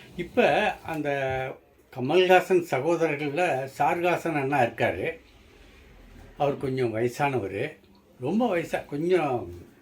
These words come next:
கைத்தாங்களா நடக்கிறாரு. நல்லா அண்ணன் தம்பி பாசங்கள் அப்படிங்கிறது நல்லா இருக்கு. இப்ப இந்த சகோதரர்கள் இருக்காங்க பாருங்க, இந்த கமல்ஹாசன் சகோதரர்கள் இருக்காங்க பார்த்தீங்களா,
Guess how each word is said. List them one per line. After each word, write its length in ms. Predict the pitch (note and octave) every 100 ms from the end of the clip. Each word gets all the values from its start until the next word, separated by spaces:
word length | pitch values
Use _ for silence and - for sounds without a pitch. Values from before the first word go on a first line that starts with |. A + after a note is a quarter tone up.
| _ -
கைத்தாங்களா 580 | C#3 D3 D#3+ E3 E3+ G3 F3+
நடக்கிறாரு. 600 | C#3 D3 E3+ C3 G2+ A2+ - _ _ _ _ _ _ _ _ _
நல்லா 300 | C3 C#3 D#3+ A2+ F2+ - - - _ _ _ _ _ _ _ -
அண்ணன் 300 | - C3+ D#3 D#3+
தம்பி 220 | D#3+ E3 E3 D#3+ - _
பாசங்கள் 760 | D#3 D3 - D#3 D#3+ E3 D#3+ D#3 - D#3
அப்படிங்கிறது 520 | C3+ D#3+ D3 C3+ F#3+ F#3 C3+ D#3 E3+ G#2+ - _ -
நல்லா 200 | C#3+ A3 G#3+
இருக்கு. 320 | D3+ - A#2 - - - - - - -
இப்ப 200 | D3+ A#3+ D#3+ G#3 G3+
இந்த 200 | F3 D#3 D3+ C#3 C3 B2+ - _ - -
சகோதரர்கள் 680 | F#3 C#4 C#4 B3 G3 F#3
இருக்காங்க 360 | D3 C3+ C#3+ B2
பாருங்க, 300 | B2 B2+ B2
இந்த 160 | A#2 A#2
கமல்ஹாசன் 640 | A#2+ B2 D3 D3 C3+ B2 A#2+ -
சகோதரர்கள் 680 | A#2+ D#3 C#3 B2 A2+ A2 G#2
இருக்காங்க 340 | A#2+ - G#2
பார்த்தீங்களா, 500 | G2 F#2 - F#2+ G2